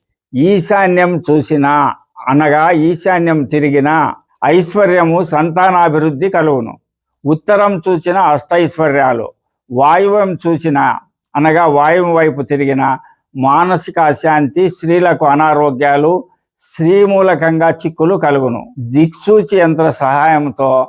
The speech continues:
గృహం వాయువ్యం తిరగకుండా నిర్మించాలి.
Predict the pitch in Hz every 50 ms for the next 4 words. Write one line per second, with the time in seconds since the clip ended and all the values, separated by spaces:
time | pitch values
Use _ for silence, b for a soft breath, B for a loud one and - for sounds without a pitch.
0 | - - _ - 113 123 143 147 156 175 185 185 196 214 226 269 _ _ _ _
1 | _ _ _ _ _ - 113 120 127 139 147 165 180 190 180 180 185 180 170 156
2 | 131 - - 156 151 160 165 180 160 160 156 143 143 156 185 196 175 156 147 143
3 | 135 143 143 120 - - 135 127 123 123 127 139 135